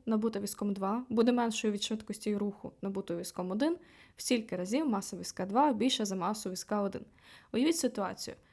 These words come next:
У вас є якийсь великий об'єкт, наприклад, велика свинка і маленька свинка. І ви їх тримаєте на повідочку. Цей повідочок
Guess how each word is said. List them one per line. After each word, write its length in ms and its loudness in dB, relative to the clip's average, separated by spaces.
У 60 -6
вас 280 6
є 340 2
якийсь 380 -4
великий 420 2
об'єкт, 560 0
наприклад, 440 -4
велика 640 2
свинка 640 2
і 100 0
маленька 500 2
свинка. 480 -4
І 60 -2
ви 120 2
їх 140 0
тримаєте 480 0
на 80 2
повідочку. 680 -4
Цей 200 2
повідочок 640 0